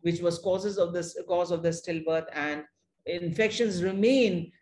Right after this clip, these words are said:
the leading cause of stillbirth, especially in our part of the world.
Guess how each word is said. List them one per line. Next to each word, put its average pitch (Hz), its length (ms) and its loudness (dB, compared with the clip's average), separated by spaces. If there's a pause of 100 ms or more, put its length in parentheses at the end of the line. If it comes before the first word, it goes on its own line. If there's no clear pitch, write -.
(100)
the 185 100 2
leading 220 460 2
cause 165 280 2
of 151 240 -2
stillbirth, 131 580 -6 (1200)
especially 190 480 -2
in 175 100 -6
our 170 200 2
part 135 260 -4
of 113 140 -10
the 127 80 -8
world. 113 280 -10